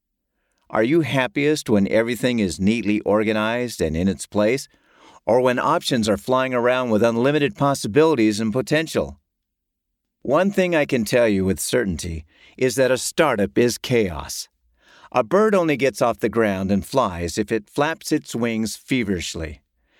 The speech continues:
There is a burst of activity that comes from all directions as you get your company going.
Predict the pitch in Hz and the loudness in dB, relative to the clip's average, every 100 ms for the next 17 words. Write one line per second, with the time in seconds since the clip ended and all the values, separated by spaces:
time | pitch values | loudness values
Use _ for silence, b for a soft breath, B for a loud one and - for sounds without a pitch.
0 | b b b 139 143 120 101 170 170 151 | b b b 0 0 0 2 0 2 0
1 | 131 113 - 185 120 95 98 123 - 170 | 0 -2 -2 0 0 0 0 -2 -2 -2
2 | 113 101 113 107 135 147 147 170 156 - | -2 -2 0 2 2 0 2 2 0 -2
3 | 101 104 107 101 110 110 135 - 104 - | 0 2 0 0 -2 0 -2 -2 -4 -2
4 | 113 104 110 113 120 98 76 | -2 -2 0 0 0 0 -6